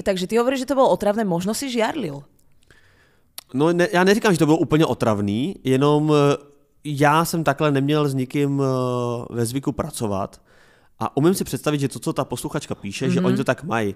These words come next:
Speaker 1: Mhm.
Speaker 2: že ten člověk, když ona je nemo-, takhle, když ta posluchačka je nemocná a ten šéf je tam vlastně sám, nebo tam nemá žádnou svoji pracovní manželku nebo milenku,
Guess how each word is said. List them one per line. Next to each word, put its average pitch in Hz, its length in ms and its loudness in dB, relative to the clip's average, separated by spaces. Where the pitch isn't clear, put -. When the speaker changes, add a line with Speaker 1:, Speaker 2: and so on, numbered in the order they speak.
Speaker 1:
Mhm. 175 300 -6
Speaker 2:
že 101 280 0
ten 101 280 -4
člověk, 135 360 0
když 127 180 -2
ona 151 180 4
je 165 60 6
nemo-, 117 220 2
takhle, 120 360 0
když - 140 -8
ta - 100 0
posluchačka 190 500 -2
je 107 40 0
nemocná 131 420 0
a 107 40 -6
ten 139 140 0
šéf 151 220 0
je 160 60 2
tam 156 140 0
vlastně 139 240 0
sám, 208 320 0
nebo 127 160 0
tam 131 160 -2
nemá 175 440 0
žádnou 127 360 -2
svoji 131 180 -4
pracovní 120 360 -4
manželku 107 420 -2
nebo 113 140 -2
milenku, 101 580 -6